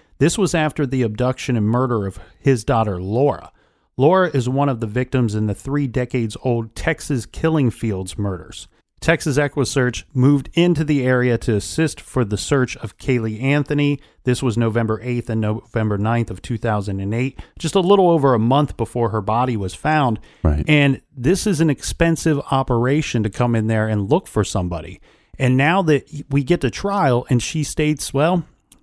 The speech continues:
Speaker 1: the girl was never missing. I just let all these people spend all this money looking for her anyway."
Speaker 2: Mm-hmm.
Speaker 1: Uh, he wants, and his company wants some of that money back, and rightfully so.
Speaker 2: Yeah, bitch better have my money.
Speaker 1: Pay me what you want me.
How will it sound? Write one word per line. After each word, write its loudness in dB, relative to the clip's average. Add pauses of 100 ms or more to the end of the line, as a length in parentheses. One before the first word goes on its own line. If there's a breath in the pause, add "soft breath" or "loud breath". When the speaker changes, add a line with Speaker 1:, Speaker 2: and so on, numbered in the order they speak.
(140)
Speaker 1:
the 2
girl 4
was 2
never 2
missing. 4
I 2
just -4
let 2
all 4
these 0
people 2
spend 0
all 0
this -2
money 2
looking 4
for 2
her 2
anyway." 0 (340 loud breath)
Speaker 2:
Mm-hmm. -4
Speaker 1:
Uh, 2 (100)
he 0
wants, 2 (100)
and 4
his 2
company 2 (200)
wants 2
some 0
of -2
that 0
money 2
back, -4
and 2
rightfully 2
so. -4
Speaker 2:
Yeah, 2
bitch 0
better 4
have 2
my 2
money. 2
Speaker 1:
Pay 4
me 2
what 0
you -2
want -2
me. -12